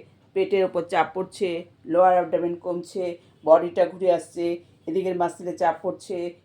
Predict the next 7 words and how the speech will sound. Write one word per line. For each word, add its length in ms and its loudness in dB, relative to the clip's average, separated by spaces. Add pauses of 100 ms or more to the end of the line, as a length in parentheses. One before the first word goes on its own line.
(100)
এবং 260 -6
হাতে 260 -2
কোনো 260 -6
রকম 300 -8 (340)
সমস্যা 380 -2
থাকলে 480 -4 (260)
সেটাও, 380 2